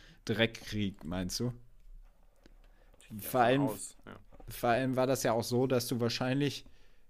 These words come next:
Speaker 1: kriegsmäßig einfach bist losgerannt in irgendeine Richtung und dann hast mal geguckt, was, was so auf dem Weg ist. Und dann hast du halt eingenommen. Das ist,
Speaker 2: Ja, nee,
Speaker 1: äh
Speaker 2: das Mit-, also das Mittelalter war ja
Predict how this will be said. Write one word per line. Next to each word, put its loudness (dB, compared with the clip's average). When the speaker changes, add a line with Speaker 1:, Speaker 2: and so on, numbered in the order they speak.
Speaker 1:
kriegsmäßig 2
einfach 2
bist 2
losgerannt 4
in 4
irgendeine 0
Richtung 4
und 0
dann 4
hast 0
mal 2
geguckt, 0
was, 0
was 2
so 2
auf 0
dem 0
Weg 4
ist. 0
Und -2
dann 0
hast 0
du 2
halt 2
eingenommen. -2
Das -2
ist, -4
Speaker 2:
Ja, -4
nee, 0
Speaker 1:
äh 0
Speaker 2:
das -4
Mit-, -8
also -6
das -20
Mittelalter -12
war -12
ja -10